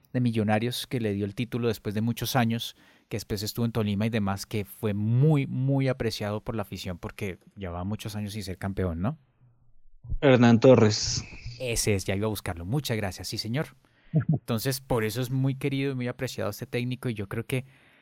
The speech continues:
Speaker 1: más de uno lo ve y va y lo abraza, le dice, "Gracias, gracias porque usted nos, nos devolvió la vida". Suena raro eso, pero la pasión del fútbol solo se entiende cuando uno lo juega. O si no, dígalo de Edwin Cardona,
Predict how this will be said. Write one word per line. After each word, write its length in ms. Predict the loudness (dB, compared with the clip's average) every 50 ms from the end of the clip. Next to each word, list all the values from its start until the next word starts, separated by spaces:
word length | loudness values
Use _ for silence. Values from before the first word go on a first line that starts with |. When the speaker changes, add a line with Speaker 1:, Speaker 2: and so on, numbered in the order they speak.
| _ _ -10
Speaker 1:
más 340 | -6 -2 2 2 4 4 4
de 80 | 4 6
uno 260 | 6 6 6 6 6
lo 160 | 6 6 6 6
ve 220 | 6 6 6 4
y 260 | 4 2 0 -2 -6 -12 _ _ 0
va 100 | 0 2
y 40 | 2
lo 100 | 2 4
abraza, 360 | 4 4 2 2 2 0 -2
le 80 | -2
dice, 180 | -2 -2 -2 0
"Gracias, 380 | 2 2 2 2 0 -2 -6 -6
gracias 320 | -4 -6 -6 -6 -8 -8
porque 560 | -6 -8 -8 -6 -8 -8 -8 -8 -10 -14 -18 _ _ -20 -20 -20 -20 -20 _
usted 360 | -14 -12 -12 -10 -8 -8 -6
nos, 300 | -4 -4 -4 -6 -6 -8
nos 200 | -6 -4 -2 0
devolvió 340 | 0 0 0 0 0 2 2
la 140 | 4 4 4
vida". 340 | 4 4 4 4 2 -2 -8 -14
Suena 360 | -8 -4 0 0 2 0 0 -4 -10 -12
raro 440 | -8 -6 -2 0 2 2 2 4 4
eso, 280 | 4 4 2 2 -2 -2 -2
pero 320 | 0 0 0 0 -2 -4 _ _ _ _ _
la 240 | -2 0 0 0 0
pasión 300 | 0 -2 -2 -2 -2 -2
del 100 | -2 -2
fútbol 440 | 0 0 0 0 2 0 -2 -2 -6 _ _ _ _ _ -4
solo 240 | 0 0 2 2 2
se 100 | 0 -2
entiende 540 | -2 -2 0 0 0 0 0 -2 -4 -6 _ _ _ _ _ _ _ _ _
cuando 260 | -2 -2 0 0 0 0
uno 180 | 0 2 2
lo 100 | 0 0
juega. 340 | 2 2 0 0 0 -4 -8 _ _ _
O 100 | -6 -4
si 100 | -2 0
no, 80 | 2 2
dígalo 280 | 2 2 2 2 4 4
de 80 | 4 4
Edwin 160 | 2 0 -2
Cardona, 580 | -2 -4 -2 0 0 0 2 0 -2 -2 -6